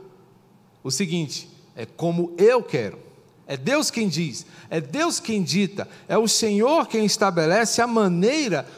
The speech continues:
como o pastor vai trabalhar. Portanto, quando nós compreendemos isso, biblicamente,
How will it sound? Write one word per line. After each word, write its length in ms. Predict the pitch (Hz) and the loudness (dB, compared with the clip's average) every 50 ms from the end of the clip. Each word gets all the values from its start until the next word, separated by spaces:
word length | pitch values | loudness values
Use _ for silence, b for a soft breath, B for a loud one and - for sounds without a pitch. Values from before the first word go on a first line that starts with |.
| B B - | B B -2
como 800 | - 220 254 294 339 349 339 320 294 311 302 190 208 269 320 349 | 2 4 4 6 4 4 4 4 4 4 2 2 2 4 4 4
o 60 | 339 | 4
pastor 520 | 339 - 214 185 - - 208 220 233 208 175 | 2 0 0 0 0 2 4 4 4 4 4
vai 220 | 170 190 226 262 | 2 2 0 0
trabalhar. 540 | - 220 196 180 156 139 120 101 82 73 - - - - - - _ _ _ b b b b b b b | 0 -2 0 0 0 -2 -2 -4 -8 -10 -14 -20 -20 -20 -20 -20 _ _ _ b b b b b b b
Portanto, 440 | - 196 196 196 - 330 349 - - | -2 -2 0 2 0 0 0 2 2
quando 160 | 269 262 240 | 2 2 4
nós 180 | 269 285 - - | 2 0 2 2
compreendemos 760 | - 226 214 196 196 185 175 165 170 170 170 156 135 127 143 | 0 0 2 2 2 2 2 2 0 0 0 -2 -2 -2 -2
isso, 500 | 220 254 220 - - - - - 107 101 b b b b b b b _ | -2 -2 -2 -2 -4 -6 -8 -10 -14 -18 b b b b b b b _
biblicamente, 960 | 120 135 147 143 139 139 135 123 123 135 175 220 226 190 139 - - - | -8 -6 -4 -4 -4 -4 -4 -4 -2 0 0 0 0 -2 -2 -4 -8 -12